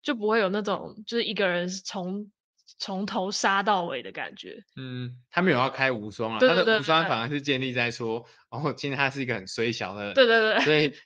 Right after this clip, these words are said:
Speaker 2: 他从头到尾是有符合他的这个命运的设定，就是干，我就是一个超衰小的人，然后到这个地方来，然后一切的一切就是，真的是很衰小。
Speaker 1: 他其实没有想要杀他们，但都是不小心杀掉了。
Speaker 2: 对。
Speaker 1: 嗯。
Speaker 2: 然后好，所以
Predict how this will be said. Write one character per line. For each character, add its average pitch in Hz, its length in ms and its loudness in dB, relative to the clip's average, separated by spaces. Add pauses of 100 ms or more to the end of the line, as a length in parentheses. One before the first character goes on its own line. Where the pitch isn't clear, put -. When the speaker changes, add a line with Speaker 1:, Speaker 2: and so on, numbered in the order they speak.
(420)
Speaker 2:
他 180 160 6
从 156 320 -2
头 156 100 2
到 160 140 6
尾 127 40 4
是 127 120 0
有 139 100 2
符 123 260 -6
合 110 120 -4
他 131 200 -2
的 120 120 -2
这 127 100 -6
个 120 80 -2
命 123 180 -4
运 120 140 -4
的 104 140 -10
设 107 240 -6
定， 107 200 -10
就 110 120 -14
是 120 180 -8
干， 120 240 0
我 107 60 -10
就 117 100 -4
是 131 80 -6
一 127 40 -4
个 120 100 -2
超 120 240 -4
衰 123 180 0
小 107 220 -2
的 107 180 -4
人， 104 140 -10
然 104 80 -6
后 120 80 -4
到 120 180 2
这 - 80 -8
个 117 80 0
地 107 180 -8
方 107 220 -6
来， 95 180 -8 (380)
然 117 160 2
后 123 100 4 (180)
一 123 60 -12
切 139 200 4
的 117 100 0
一 110 60 -2
切 117 180 -4
就 104 60 -8
是， 113 240 -8 (120)
真 117 160 -4
的 110 120 -4
是 113 180 -8
很 92 160 -8
衰 95 240 -4
小。 - 140 -6 (280)
Speaker 1:
他 311 160 8
其 269 180 2
实 214 100 2
没 202 100 2
有 214 80 2
想 185 160 -2
要 202 60 0
杀 180 260 -2
他 175 180 -6
们， 175 140 -4
但 202 140 2
都 202 80 2
是 202 100 0
不 202 160 -4
小 190 140 -2
心 175 180 -6
杀 180 240 -4
掉 180 240 -4
了。 - 240 -16
Speaker 2:
对。 104 220 -6 (320)
Speaker 1:
嗯。 202 280 -10 (1000)
Speaker 2:
然 113 140 -4
后 117 100 0
好， - 400 -12
所 147 160 0
以 123 160 0